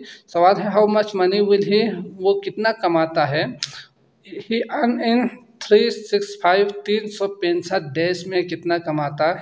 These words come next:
है, ठीक। तो आपने यहाँ पे लिखना है लियाकत earns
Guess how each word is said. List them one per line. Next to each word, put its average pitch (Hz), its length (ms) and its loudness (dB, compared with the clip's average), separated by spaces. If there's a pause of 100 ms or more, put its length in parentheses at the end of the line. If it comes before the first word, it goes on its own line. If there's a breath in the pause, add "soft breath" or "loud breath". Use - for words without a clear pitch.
(160)
है, 120 240 -6
ठीक। 220 300 -4 (380 loud breath)
तो 214 60 6
आपने 214 320 4
यहाँ 196 140 2
पे 202 100 2
लिखना 202 320 0
है 202 160 2
लियाकत 180 800 2 (260)
earns 202 380 2